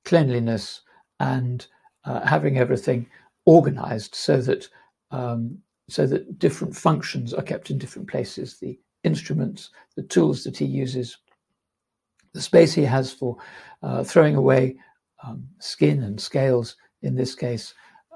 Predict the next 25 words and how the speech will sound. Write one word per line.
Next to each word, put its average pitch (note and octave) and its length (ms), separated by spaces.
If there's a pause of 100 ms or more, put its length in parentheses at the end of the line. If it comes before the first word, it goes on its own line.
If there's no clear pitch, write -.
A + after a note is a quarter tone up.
uh, C3 240 (320)
while D3 580
making D#3 460
sure A#2 560 (280)
that D3 240
the - 80
parts - 360
that - 140
need B2+ 160
to - 100
be C#3+ 120
clean A2 360 (160)
remain A2 380
clean. - 320 (680)
So G3+ 260
after G3+ 200
discussing D3+ 720
his C3 220
approach - 760 (580)
with D3+ 480
the C3+ 300
members C3+ 440
of - 120
the C3+ 60
group, B2+ 440